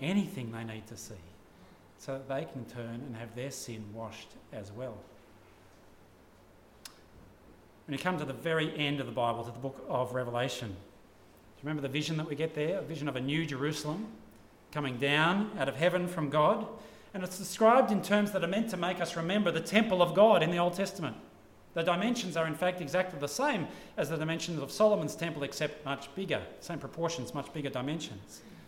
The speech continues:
And it's been built with the names of the sons of Israel on its gates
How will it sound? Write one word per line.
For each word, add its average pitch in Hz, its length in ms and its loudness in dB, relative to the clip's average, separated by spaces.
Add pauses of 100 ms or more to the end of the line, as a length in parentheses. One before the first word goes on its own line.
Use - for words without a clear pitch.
(1000)
And 208 100 2
it's 202 100 0
been 214 200 4
built 254 240 6
with 247 100 -2
the 202 80 0
names 190 300 2
of 165 80 -2
the 165 60 0
sons 180 360 4
of 170 80 -4
Israel 185 500 4
on 151 100 2
its 160 140 -4
gates - 600 -2